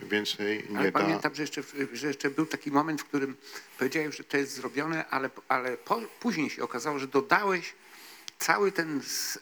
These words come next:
Speaker 2: sekcję tych, y, y, z kobiecych
Speaker 1: Sekcja, tak,
Speaker 2: magazynów,
Speaker 1: tak, tak,
Speaker 2: z kobiecych
Speaker 1: tak, tak,
Speaker 2: magazynów
Speaker 1: tak. Ale ty
Speaker 2: dodałeś
Speaker 1: wcześniejszej
Speaker 2: dopiero,
Speaker 1: wersji
Speaker 2: tak.
Speaker 1: nie widziałeś. Dostałeś wersję ostateczną.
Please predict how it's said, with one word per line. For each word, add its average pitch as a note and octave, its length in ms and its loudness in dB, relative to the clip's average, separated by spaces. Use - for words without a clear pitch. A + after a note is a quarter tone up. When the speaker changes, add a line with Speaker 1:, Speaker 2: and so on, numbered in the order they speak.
Speaker 2:
sekcję E3+ 600 -2
tych, - 300 -4
y, C3+ 300 0
y, C3+ 120 -4
z - 80 -2
kobiecych B2 320 4
Speaker 1:
Sekcja, G#2+ 140 6
tak, D#3+ 120 8
Speaker 2:
magazynów, G#2 580 6
Speaker 1:
tak, - 60 -12
tak, G#2 180 0
Speaker 2:
z - 60 -6
kobiecych - 340 4
Speaker 1:
tak, G2 80 2
tak, F#2+ 80 2
Speaker 2:
magazynów A#2+ 340 2
Speaker 1:
tak. F2+ 60 2
Ale A2 160 8
ty A#2 60 0
Speaker 2:
dodałeś C3 200 10
Speaker 1:
wcześniejszej A2 460 6
Speaker 2:
dopiero, C3+ 160 10
Speaker 1:
wersji G#2 220 6
Speaker 2:
tak. A#2+ 120 2
Speaker 1:
nie A#2+ 120 4
widziałeś. F#2 680 2
Dostałeś G#2 580 2
wersję G2 420 2
ostateczną. - 800 0